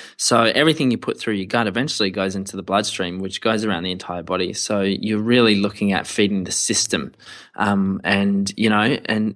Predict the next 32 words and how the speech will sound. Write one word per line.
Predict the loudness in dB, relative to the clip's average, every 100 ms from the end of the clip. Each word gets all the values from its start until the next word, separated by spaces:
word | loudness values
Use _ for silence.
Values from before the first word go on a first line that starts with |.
| 2
all | 4 6 4
inflammation | 2 2 2 2 2 0 -4 -6
can | -4 -2 -2
be, | 0 0 2 0 -2
uh, | -4 -4 -6
created | -4 0 4 4 4
in | 2 2
the |
gut, | 2 0 0
but | -6
it | -4
can | -2
be | 0 -2
perpetuated | -6 0 0 2 2 2 2 0
by | -2
the | 0
gut, | -2 -2 -2
and | -6
it | -6
can | -4 -2 -2
turn | -2 -2
into | -2 -2 -2
systemic | 0 -2 0 2 4 2 0
inflammation, | -6 -4 -4 -4 -8 -6 -4
which | -4 0
means | 0 0
it |
goes | 2 4 4
around | 4 4 4
the | 2
entire | 2 2 4 6
body. | 4 4 0